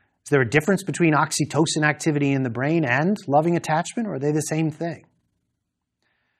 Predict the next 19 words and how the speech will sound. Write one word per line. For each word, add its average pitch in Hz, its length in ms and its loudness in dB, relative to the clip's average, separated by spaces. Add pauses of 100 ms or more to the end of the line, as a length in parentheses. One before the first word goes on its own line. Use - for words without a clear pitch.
(360)
If 156 120 0
we 170 120 4
added 214 300 4
oxytocin 190 640 2
to - 80 -4
the 185 100 4
water 190 360 2
supply, - 520 -8 (560)
would 147 160 0
people 196 380 2
all 190 360 6
love 156 320 2
one 165 140 2
another 156 320 0
and 151 140 -2
live 131 100 -2
in 139 120 -4
perfect - 380 -4
harmony? 165 460 -2